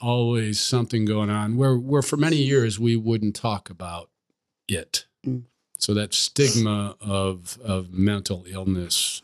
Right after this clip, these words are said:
Speaker 1: um, still out there today, but to your point earlier, Kristen, I think we are talking more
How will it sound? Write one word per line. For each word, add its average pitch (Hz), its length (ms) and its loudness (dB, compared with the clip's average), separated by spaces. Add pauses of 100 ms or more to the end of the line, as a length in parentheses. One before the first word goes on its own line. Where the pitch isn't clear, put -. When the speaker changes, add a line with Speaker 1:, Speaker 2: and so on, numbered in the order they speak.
(100)
Speaker 1:
um, 95 340 -14
still 175 300 2
out 131 180 0
there 117 140 0
today, 107 480 0
but 98 260 -4 (380)
to 104 100 -2
your 95 140 -2
point 92 320 -10
earlier, 90 260 -10
Kristen, 90 480 -12
I 87 60 -14
think 104 320 -4 (840)
we 104 140 2
are 101 240 -2
talking 90 540 -8
more 82 200 -20